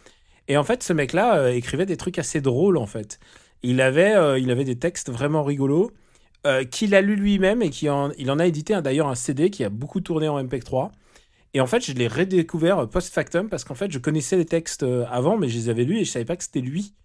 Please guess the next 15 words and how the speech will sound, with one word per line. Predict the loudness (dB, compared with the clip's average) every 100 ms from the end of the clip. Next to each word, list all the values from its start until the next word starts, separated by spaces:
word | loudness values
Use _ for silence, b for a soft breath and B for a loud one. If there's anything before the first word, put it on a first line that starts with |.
| _ _ _ _ -2
Et | 0
en | 2
fait, | 0 -2
je | -4
les | -2 2
ai, | 2 2
je | -2
les |
ai | -4
écoutés | -4 2 6 6
et |
j'ai | 4
redécouvert | 0 0 0 -2 -2 -4
des | -4
textes. | -6 -8 -10 -18